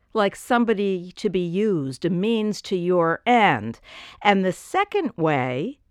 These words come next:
people look at humanity is to look at the other person as a thou, somebody who's just like you.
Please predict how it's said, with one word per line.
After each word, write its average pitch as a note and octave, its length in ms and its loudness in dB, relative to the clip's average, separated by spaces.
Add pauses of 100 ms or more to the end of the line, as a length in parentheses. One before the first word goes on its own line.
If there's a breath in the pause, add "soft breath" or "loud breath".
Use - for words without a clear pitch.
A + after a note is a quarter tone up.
(120)
people F3+ 340 2
look E3+ 180 2
at F3+ 120 -4
humanity D#3+ 760 -2
is F#3+ 140 -2
to G#3+ 160 -4
look F#3+ 220 0
at G3+ 100 -8
the F3+ 220 -4
other G3 280 0
person F3+ 680 -6
as D3+ 260 -2
a C3+ 320 -2 (280)
thou, E3+ 880 -2
somebody A#3 420 2
who's F#3+ 320 -4
just - 380 -4
like A#3+ 300 2
you. F3 480 -2